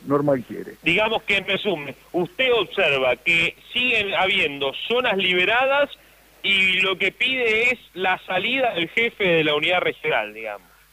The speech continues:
Speaker 1: No, eso ya lo pedí hace cinco meses.
Speaker 2: Cinco meses lo
Speaker 1: Hoy se
Speaker 2: pidió.
Speaker 1: pasa por una,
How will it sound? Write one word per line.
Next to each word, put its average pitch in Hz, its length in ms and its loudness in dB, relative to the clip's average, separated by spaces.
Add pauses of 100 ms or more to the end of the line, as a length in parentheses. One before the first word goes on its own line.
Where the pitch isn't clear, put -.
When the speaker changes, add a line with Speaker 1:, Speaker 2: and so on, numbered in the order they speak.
Speaker 1:
No, 381 180 4
eso 220 180 2
ya 247 140 0
lo 208 160 2
pedí 196 160 2
hace 190 240 4
cinco 170 340 2
meses. 190 600 -2
Speaker 2:
Cinco 214 280 -2
meses 214 260 0
lo 131 100 2
Speaker 1:
Hoy 262 80 6
se 139 60 2
Speaker 2:
pidió. 131 140 4
Speaker 1:
pasa 208 240 2
por 175 140 2
una, 208 260 2